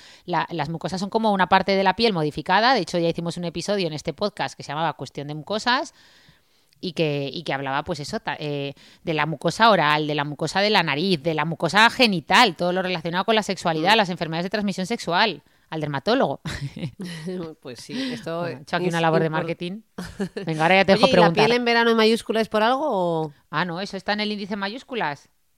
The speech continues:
Speaker 1: ¿Dónde?
Speaker 2: Vale, no sé, en, en la parte, en el bloque sexto, que hemos dicho lunares,
Speaker 1: Ostras,
Speaker 2: verrugas,
Speaker 1: pues
Speaker 2: cáncer de
Speaker 1: mira,
Speaker 2: piel,
Speaker 1: ya
Speaker 2: la piel en
Speaker 1: sé,
Speaker 2: verano.
Speaker 1: ya tengo una errata del libro. Gracias por,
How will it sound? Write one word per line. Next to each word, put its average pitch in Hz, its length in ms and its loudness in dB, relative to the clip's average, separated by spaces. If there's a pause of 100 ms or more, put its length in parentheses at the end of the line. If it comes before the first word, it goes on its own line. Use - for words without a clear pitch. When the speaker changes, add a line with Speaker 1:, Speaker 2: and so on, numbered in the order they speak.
(120)
Speaker 1:
¿Dónde? 147 300 -8
Speaker 2:
Vale, 151 300 -14
no 147 160 -12
sé, 175 260 -16
en, 160 140 -10 (240)
en 139 40 -16
la 139 140 -18
parte, 165 340 -14
en 165 80 -12
el 160 140 -10
bloque 202 500 -6
sexto, - 720 -8
que 160 220 -6
hemos 160 220 -4
dicho 165 180 -8
lunares, 196 460 -4
Speaker 1:
Ostras, 208 320 4
Speaker 2:
verrugas, 175 160 4
Speaker 1:
pues 190 140 0
Speaker 2:
cáncer 202 120 -6
de 226 60 0
Speaker 1:
mira, 185 160 4
Speaker 2:
piel, 208 180 -4
Speaker 1:
ya 190 80 4
Speaker 2:
la 196 60 4
piel 202 140 -2
en 220 100 4
Speaker 1:
sé, 220 60 2
Speaker 2:
verano. 190 420 -6 (120)
Speaker 1:
ya 196 180 0
tengo 220 360 0
una 220 140 6
errata 185 340 6
del 185 140 6
libro. 165 240 6
Gracias 202 340 8
por, 262 160 12